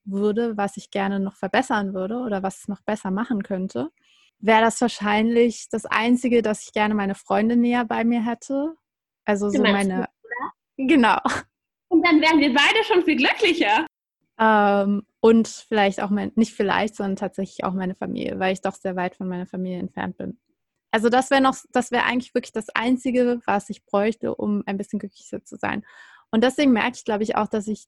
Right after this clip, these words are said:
Speaker 1: ziemlich zufrieden slash glücklich bin in meinem Leben, weil Sachen wie ich verdiene zum Beispiel gar nicht viel, aber es beeinflusst mein Leben nicht in dem Sinne, dass ich jetzt irgendwie jeden Tag denke, „Oh,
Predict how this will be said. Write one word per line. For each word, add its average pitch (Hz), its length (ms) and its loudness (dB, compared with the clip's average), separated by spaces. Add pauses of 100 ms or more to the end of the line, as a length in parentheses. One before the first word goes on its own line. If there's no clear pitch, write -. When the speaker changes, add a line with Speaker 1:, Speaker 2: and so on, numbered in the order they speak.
Speaker 1:
ziemlich 285 520 2
zufrieden 240 720 0 (300)
slash - 720 -2 (100)
glücklich 233 420 -2
bin 240 160 0
in 220 120 -2
meinem 208 220 -4
Leben, 214 280 0
weil 202 220 0
Sachen 226 420 2
wie 214 300 -2 (320)
ich - 120 -18
verdiene 226 320 2
zum 226 160 -2
Beispiel 185 300 -2
gar 180 200 -2
nicht 190 180 -8
viel, 233 280 0
aber 202 200 0
es 202 140 -2
beeinflusst 220 720 -2
mein 190 240 -4
Leben 196 260 -2
nicht 196 220 -4
in 208 180 -2
dem 202 180 -2
Sinne, 202 240 -4
dass 196 220 -8
ich - 80 -20
jetzt 202 160 -6
irgendwie 202 320 -4
jeden 202 180 -2
Tag 208 220 -8
denke, 202 240 -6
„Oh, 202 160 -4